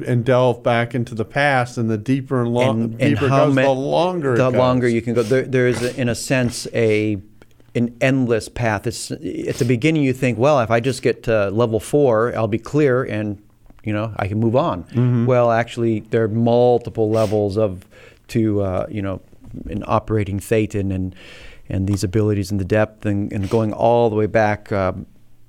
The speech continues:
Speaker 2: almost an infinite regression, um, backwards through past lives. So, um,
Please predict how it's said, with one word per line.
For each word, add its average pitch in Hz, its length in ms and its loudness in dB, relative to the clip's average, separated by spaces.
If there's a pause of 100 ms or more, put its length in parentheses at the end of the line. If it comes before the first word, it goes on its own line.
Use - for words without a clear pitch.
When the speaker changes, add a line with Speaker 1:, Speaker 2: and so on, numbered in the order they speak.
Speaker 2:
almost 143 440 2
an - 80 -6
infinite 107 400 -2
regression, 98 580 -2 (260)
um, 90 460 -2 (140)
backwards 90 460 -2
through 101 140 -6
past 95 320 -4
lives. 95 380 0
So, 120 340 2 (720)
um, 110 380 0